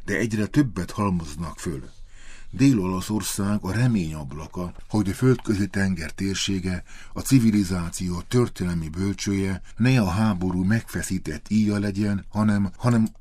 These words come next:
a befogadó béke bárkája legyen. Tóni atya számára papi hivatása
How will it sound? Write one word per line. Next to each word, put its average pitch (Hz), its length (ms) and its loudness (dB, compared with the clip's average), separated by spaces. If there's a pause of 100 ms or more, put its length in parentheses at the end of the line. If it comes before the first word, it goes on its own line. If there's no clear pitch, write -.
(300)
a 95 80 -6
befogadó 90 640 0
béke 92 500 -2
bárkája 82 720 -4
legyen. 69 460 -12 (400)
Tóni 165 260 8
atya 101 260 2
számára 107 600 0
papi 127 320 0
hivatása 92 800 -2